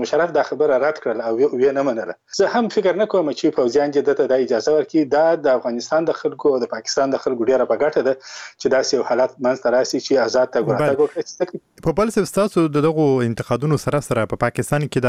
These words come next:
Speaker 2: افغانستان سفیر حضرت عمر زاخیلوال بیا تمه شولې چې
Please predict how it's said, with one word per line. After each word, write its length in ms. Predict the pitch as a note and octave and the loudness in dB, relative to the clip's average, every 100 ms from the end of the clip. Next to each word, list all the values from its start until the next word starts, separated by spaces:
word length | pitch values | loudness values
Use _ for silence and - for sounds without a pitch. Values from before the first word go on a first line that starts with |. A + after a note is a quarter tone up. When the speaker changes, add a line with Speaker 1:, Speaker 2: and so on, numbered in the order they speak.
| A#2+ | 0
Speaker 2:
افغانستان 460 | A#2 A2 B2+ B2+ A#2+ | -2 -2 -2 -2 -2
سفیر 340 | A#2+ A2 B2 A2 | -2 0 0 0
حضرت 360 | G#2+ A2 A2 A2+ | 0 -2 -2 0
عمر 240 | A#2 A#2 C3+ G2+ | 0 0 -2 -2
زاخیلوال 460 | A2 G#2+ A#2 A#2+ C#3+ C3 | -2 0 0 2 0 0
بیا 100 | B2+ | -2
تمه 280 | C#3 B2+ A2+ | -2 -2 -2
شولې 260 | B2 A#2+ | 0 0
چې 60 | A#2+ | 0